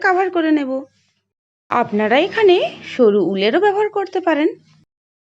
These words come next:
আর এই রকম হেয়ার ব্যান্ড তৈরি করা খুবই সহজ। বাড়ির পুরনো কিছু জিনিসপত্র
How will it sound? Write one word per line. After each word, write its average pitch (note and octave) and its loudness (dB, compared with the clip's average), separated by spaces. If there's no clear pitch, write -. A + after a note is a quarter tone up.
আর A#3 0
এই G3+ -4
রকম G#3 -2
হেয়ার F#4 -2
ব্যান্ড F#4+ -2
তৈরি F#4 -2
করা C#4 -2
খুবই F#4 -2
সহজ। C4+ -4
বাড়ির A3+ 2
পুরনো F#4 4
কিছু G#4+ 2
জিনিসপত্র G#3 -4